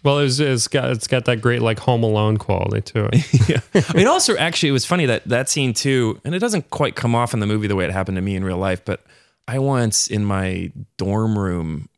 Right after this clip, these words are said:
Speaker 2: at a dorm room or whatever the fuck it was at, at Columbia, uh, it was a terrible suite of rooms, and I was, uh,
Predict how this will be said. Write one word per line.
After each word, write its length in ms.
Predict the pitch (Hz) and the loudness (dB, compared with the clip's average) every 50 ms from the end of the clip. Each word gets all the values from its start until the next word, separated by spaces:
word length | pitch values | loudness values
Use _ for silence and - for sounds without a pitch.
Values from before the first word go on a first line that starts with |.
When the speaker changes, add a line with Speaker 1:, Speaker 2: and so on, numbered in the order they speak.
| _ _ - | _ _ -8
Speaker 2:
at 220 | 92 85 - - | -8 -8 -8 -8
a 260 | - 85 85 80 - - - _ _ _ _ _ _ _ _ _ _ - | -8 -8 -8 -8 -10 -12 -16 _ _ _ _ _ _ _ _ _ _ -18
dorm 300 | 101 - - 87 85 82 | -16 -16 -14 -16 -16 -16
room 240 | 82 82 82 85 - - | -18 -18 -18 -20 -18 -14
or 60 | - 92 | -12 -8
whatever 240 | 92 98 92 82 82 | -6 -6 -6 -6 -8
the 80 | 85 | -12
fuck 200 | - - - - | -12 -14 -16 -16
it 100 | - 87 | -16 -14
was 220 | 82 80 78 78 - - | -14 -14 -16 -16 -14 -16
at, 80 | 95 - _ - | -16 -14 _ -8
at 180 | 95 92 - - | -8 -8 -8 -10
Columbia, 500 | - - 87 87 87 87 82 76 76 - _ _ _ _ _ _ - - | -10 -8 -6 -6 -6 -6 -8 -10 -12 -14 _ _ _ _ _ _ -6 -4
uh, 380 | 90 87 85 82 82 78 78 76 | -2 -2 -2 -2 -4 -4 -6 -6
it 80 | - | -8
was 220 | - 92 90 - - | -8 -10 -10 -10 -12
a 40 | - 104 _ - | -14 -18 _ -14
terrible 420 | - 104 98 90 90 85 82 78 78 | -10 -6 -6 -4 -4 -4 -6 -6 -4
suite 460 | - - - - 87 82 76 - - _ _ _ _ _ _ _ _ | -4 -6 -6 -6 -8 -10 -10 -14 -18 _ _ _ _ _ _ _ _
of 240 | - 90 82 82 - - | -8 -8 -8 -8 -10 -10
rooms, 460 | - 90 82 82 82 80 - - - - - - | -8 -6 -6 -6 -6 -6 -6 -6 -6 -8 -10 -10
and 80 | 85 | -8
I 60 | 82 | -6
was, 200 | 80 80 82 - - _ - - | -6 -8 -10 -12 -16 _ -10 -6
uh, 300 | 92 87 82 82 78 | -4 -4 -2 -2 -4